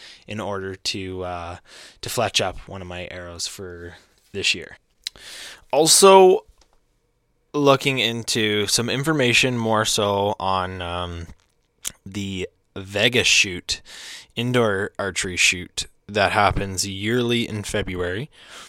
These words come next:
I've, uh, spoke with some of the people that I know that do attend that, and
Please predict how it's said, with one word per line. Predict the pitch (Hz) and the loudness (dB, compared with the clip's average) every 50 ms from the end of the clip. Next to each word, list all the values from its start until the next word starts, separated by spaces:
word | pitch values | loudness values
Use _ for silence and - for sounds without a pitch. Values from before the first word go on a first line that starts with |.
| - - - _ _ - | -20 -20 -20 _ _ -4
I've, | - 98 101 101 101 98 92 104 | 0 0 2 2 2 0 -2 -2
uh, | 98 90 90 90 90 87 90 | -2 -2 -2 -2 -2 -2 0
spoke | - - - 104 101 95 - | 0 0 0 0 -2 -2 -2
with | - 101 95 92 - | -4 -4 -4 -4 -6
some | - - - - - - - 110 | -8 -12 -12 -6 -4 -4 -4 -4
of | 104 98 | -4 -8
the | 90 | -8
people | - 101 95 - 98 95 | -8 -10 -10 -8 -8 -8
that | 95 95 95 | -6 -6 -6
I | 95 92 | -8 -8
know | 92 92 92 98 95 | -8 -8 -6 -6 -6
that | 95 92 85 | -6 -8 -8
do | 90 113 117 110 | -6 -6 -4 -4
attend | 101 - - 113 107 104 104 | -4 -6 -6 -6 -4 -4 -4
that, | 101 98 101 - | -4 -4 -6 -6
and | - 95 98 95 92 - | -8 -12 -12 -12 -14 -14